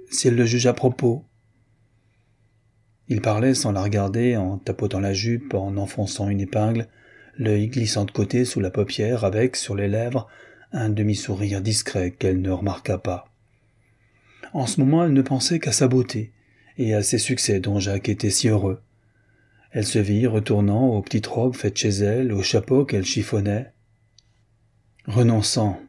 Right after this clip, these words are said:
à la situation qu'elle avait su conquérir si vite.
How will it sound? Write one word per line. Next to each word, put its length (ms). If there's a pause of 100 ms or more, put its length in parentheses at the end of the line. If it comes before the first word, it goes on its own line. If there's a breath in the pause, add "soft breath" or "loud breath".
à 120
la 120
situation 640
qu'elle 200
avait 180
su 180
conquérir 640
si 160
vite. 300